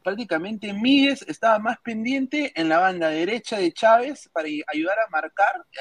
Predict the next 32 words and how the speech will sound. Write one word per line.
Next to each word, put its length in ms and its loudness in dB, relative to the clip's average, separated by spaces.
ahí 100 -2
va 180 0
do-, 260 -6
doble 280 -8
función, 580 -8
central 640 0
y 120 -4
también 300 -4
está 140 -4
haciendo 320 -6
puta 280 -2
de 100 0
lateral 480 0
para 140 -2
ayudarlo 300 -2
en 60 -4
la 80 -2
marca 280 -4
a 40 -6
Chávez. 400 -4
Y 80 -4
a 60 -4
su 180 -6
par, 280 -2
Vilches 420 -6
paraba 340 0
por 120 -10
el 40 -10
sector 280 -12
izquierdo 400 -10
con 160 -8
García, 540 -4